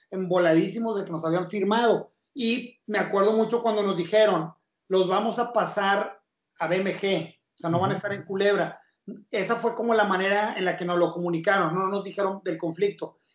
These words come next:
Speaker 1: Y ya cuando, ya estando en B M G y todo, este, nos empiezan a platicar de que Culebra va a desaparecer y, y empezamos a ver, y a nosotros nos hizo mucho ruido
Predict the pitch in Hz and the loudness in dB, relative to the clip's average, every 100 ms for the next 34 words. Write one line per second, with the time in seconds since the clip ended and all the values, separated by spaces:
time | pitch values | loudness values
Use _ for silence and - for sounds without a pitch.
0 | _ 214 196 202 208 214 247 240 233 - | _ -4 2 4 4 4 0 0 -2 -2
1 | 190 190 208 226 226 220 220 220 220 214 | -2 -2 -2 -4 -4 -2 -2 -2 0 0
2 | 214 214 220 202 202 - - _ _ - | 2 4 4 4 2 -4 -12 _ _ -8
3 | 180 175 165 - 180 175 175 - 190 170 | -6 -4 -6 -4 0 0 -2 -6 -4 -2
4 | 165 165 202 214 208 180 180 180 185 185 | -2 0 0 2 0 0 2 4 4 0
5 | 180 165 160 165 180 175 180 - 170 156 | -2 -2 0 2 2 2 -2 -6 -6 -6
6 | - 180 180 170 165 - 180 160 170 185 | -2 -2 0 0 -2 -6 -6 -4 -2 -2
7 | 190 202 185 196 196 - _ _ 208 220 | 0 2 4 4 0 -8 _ _ 2 4
8 | 208 175 214 233 233 214 220 175 226 214 | 4 2 2 0 -2 -4 -8 -4 -4 -2
9 | 226 262 254 254 233 240 214 156 - | -2 -2 0 0 0 -2 0 0 -2